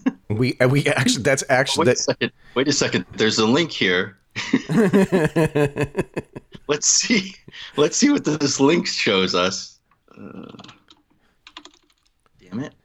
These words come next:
Speaker 1: What you got there?
Speaker 2: Looks like the index page with a whole shit ton of shows on it. That is awesome.
Speaker 1: Oh, you're talking about the Fedora Chronicles.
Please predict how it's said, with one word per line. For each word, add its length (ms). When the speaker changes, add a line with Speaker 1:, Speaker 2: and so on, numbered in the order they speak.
Speaker 1:
What 280
you 60
got 220
there? 280
Speaker 2:
Looks 260
like 160
the 220
index 340
page 260
with 120
a 80
whole 220
shit 380
ton 140
of 100
shows 480
on 220
it. 60
That 160
is 140
awesome. 500
Speaker 1:
Oh, 80
you're 140
talking 240
about 120
the 100
Fedora 280
Chronicles. 640